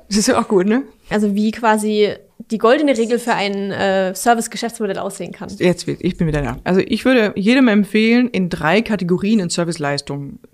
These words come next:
Speaker 1: sich tatsächlich Gedanken zu machen. Das eine ist das Kerngeschäft vom Service, wo wir alle herkommen.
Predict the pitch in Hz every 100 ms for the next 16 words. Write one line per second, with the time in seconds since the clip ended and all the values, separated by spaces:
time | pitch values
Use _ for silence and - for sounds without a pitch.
0 | _ - 156 165 165 170 175 165 151 147
1 | - - 120 143 151 - 202 262 214 -
2 | 170 - 233 285 277 240 240 - 185 170
3 | 226 233 226 165 - 151 156 170 - 254